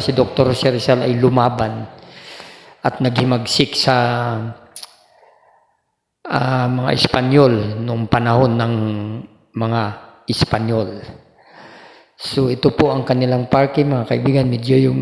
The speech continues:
ibang area ay inaayos, nililinis po.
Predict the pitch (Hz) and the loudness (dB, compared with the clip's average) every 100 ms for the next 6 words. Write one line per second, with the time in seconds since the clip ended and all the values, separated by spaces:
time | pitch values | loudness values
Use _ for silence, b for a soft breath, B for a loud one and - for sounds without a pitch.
0 | - 147 143 147 - 147 143 139 139 127 | 0 2 2 2 4 4 6 6 4 0
1 | - 131 131 143 151 131 151 - - - | -2 -2 0 2 4 4 2 -2 -8 -12
2 | - - _ _ _ _ - - - b | -20 -20 _ _ _ _ -20 -20 -20 b
3 | b b b b b - 139 127 127 123 | b b b b b -6 -2 2 4 4
4 | 127 131 131 - 120 113 | 4 4 2 4 4 2